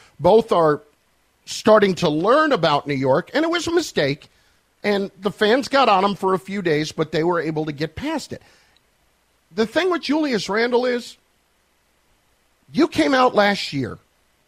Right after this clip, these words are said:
and they could not have loved you more. They have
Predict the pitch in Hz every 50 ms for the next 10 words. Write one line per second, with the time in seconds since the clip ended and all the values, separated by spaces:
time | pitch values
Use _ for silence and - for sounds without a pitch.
0 | _ _ _ _ _ _ - 180 180 165 147 170 226 285 - - - 240 208 170
1 | 160 147 170 208 202 180 175 160 135 127 139 143 151 175 180 180 160 139 131 131
2 | 139 143 143 143 147 131 127 _ _ _ 110 110 110 107 113 107 92 - - -
3 | _ _ _ _ _ _ _ _ _ _ _ _ _ _ _ _ _ _ _ _
4 | _ _ _ 131 147 202 247 320 330 285 202 226 220 214 185 170 165 151 151 156
5 | -